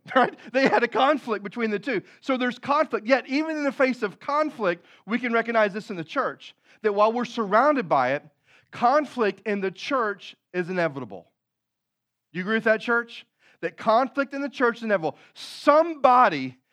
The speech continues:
is going to hurt you. And I hate that, and it's gonna happen.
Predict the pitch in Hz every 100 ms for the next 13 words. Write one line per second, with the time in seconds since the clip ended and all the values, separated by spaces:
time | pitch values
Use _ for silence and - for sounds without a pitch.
0 | _ 196 196 147 240 226 196 160 151 -
1 | _ - 226 220 202 139 110 90 _ _
2 | _ _ _ _ _ - 202 196 190 247
3 | 285 294 285 277 196 180 - 190 185 247
4 | 254 254